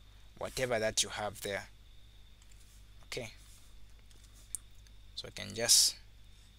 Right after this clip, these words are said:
bring this down there.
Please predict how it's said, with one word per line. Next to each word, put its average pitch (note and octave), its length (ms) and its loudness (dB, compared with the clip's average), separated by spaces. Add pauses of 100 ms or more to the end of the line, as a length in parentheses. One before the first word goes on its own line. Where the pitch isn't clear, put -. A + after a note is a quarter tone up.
(1800)
bring G#2 380 -6
this - 500 8 (4000)
down G#2 320 4
there. G2+ 240 2